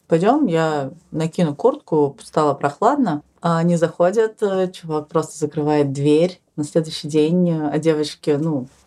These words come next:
вечером я до неё дозваниваюсь, мне удаётся, м, найти её. Короче, этот чувак её изнасиловал, избил. Девочка не смогла несколько дней работать, ну и, в принципе, она перестала работать. А чувак просто пришёл в клуб, отдал боссу кучу бабок,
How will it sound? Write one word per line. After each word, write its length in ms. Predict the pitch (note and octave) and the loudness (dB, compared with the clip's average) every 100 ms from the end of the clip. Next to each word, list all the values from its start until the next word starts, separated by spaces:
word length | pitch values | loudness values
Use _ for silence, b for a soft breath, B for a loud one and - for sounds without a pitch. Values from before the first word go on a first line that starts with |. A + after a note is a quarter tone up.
| _ | _
вечером 460 | E3 E3+ E3 E3 D3 | 2 2 2 -2 0
я 300 | D3+ D3+ C#3+ C#3 | 2 2 0 -4
до 60 | |
неё 160 | D3+ D3 | -4 -4
дозваниваюсь, 800 | D3 D3+ D#3+ F3+ E3+ D#3 D3+ - | -4 -2 0 0 -2 -2 -4 -2
мне 100 | C#3+ | 0
удаётся, 460 | D3+ C#3+ C3+ - | 2 0 -2 -4
м, 380 | C3+ C3+ C3 - - _ C#3+ | -2 0 -2 -6 -14 _ 0
найти 440 | D3 C#3+ - F#3 | 0 0 -2 -2
её. 460 | G3 G3+ G3 F#3 F#3 _ | 2 2 0 -4 -8 _
Короче, 340 | G3 F3 E3+ D#3 | -2 0 0 -6
этот 120 | D3+ | -10
чувак 320 | E3 D#3+ D#3 | -2 -2 -2
её 220 | E3 D#3 | -2 -2
изнасиловал, 800 | D3+ D#3 D3+ A3 A#3+ B3+ B3+ B3 - | -2 -6 0 2 2 2 0 -2 -4
избил. 640 | F3+ D#3 D#3+ F#3 A3+ C4 B B B - | -6 -4 -2 0 0 0 B B B -6
Девочка 600 | D#3 D#3+ E3 - D#3+ D#3 | 0 0 -2 -4 -2 0
не 120 | D#3 | -2
смогла 340 | D#3 E3+ D#3+ D#3+ | -2 0 2 2
несколько 460 | D#3 D3 D#3 D3 | 0 -2 -2 -2
дней 240 | D3 D#3+ D#3 | 0 0 2
работать, 680 | D3 D3 F3+ G#3+ B3 A#3+ - | 0 2 0 2 -2 -2 -2
ну 140 | G#3 F#3+ | 0 0
и, 40 | |
в 60 | F3 | -2
принципе, 380 | E3+ D3+ - C#3 | -2 -4 -2 0
она 160 | C#3+ | 0
перестала 520 | C#3 C#3+ - D3 C#3 | 0 -2 0 0 0
работать. 520 | C3+ C#3 F#3+ B3+ C4 - - | 0 2 2 2 -4 -6 -4
А 380 | F3+ F3 F3 | 0 0 0
чувак 400 | F3 - F#3+ G#3+ | -2 0 0 0
просто 420 | - F3+ - E3+ D#3 | -2 -2 -2 -4 -2
пришёл 340 | D#3+ D#3+ D#3 | -4 -2 -2
в 80 | D3 | -2
клуб, 400 | - F#3 A#3+ - | 0 2 2 -4
отдал 380 | F3+ D#3+ D3+ D3 | -10 -2 0 0
боссу 480 | C#3+ C#3+ C#3 - C3+ | 0 -2 -2 -6 -10
кучу 380 | - D3+ - C#3 | -4 -4 -4 0
бабок, 480 | D3+ F3+ G3 D3 | 2 2 2 -2